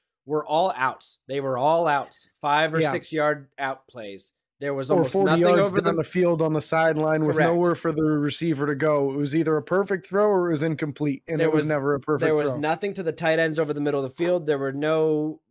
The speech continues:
Speaker 1: getting, s-, screening a running back inside the middle of the field. There was no slants. There was none of that. Um,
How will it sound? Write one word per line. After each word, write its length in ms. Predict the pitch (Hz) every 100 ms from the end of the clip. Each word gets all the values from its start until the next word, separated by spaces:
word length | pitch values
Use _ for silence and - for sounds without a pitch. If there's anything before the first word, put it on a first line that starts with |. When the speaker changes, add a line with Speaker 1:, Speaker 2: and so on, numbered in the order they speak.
| _ _
Speaker 1:
getting, 320 | 160 156 147 151
s-, 240 | - -
screening 540 | - - - 170 170 151
a 60 |
running 300 | 143 147 151
back 200 | 147 147
inside 360 | 160 143 156 143
the 40 | 147
middle 200 | 147 139
of 60 |
the 40 | 131
field. 200 | 151 139
There 80 |
was 140 | 120 113
no 120 | 139
slants. 480 | - 147 147 139 131
There 140 | 120
was 120 | 110
none 280 | 117 123 127
of 80 | 87 78
that. 760 | 71 _ _ _ _ _ -
Um, 360 | 95 87 80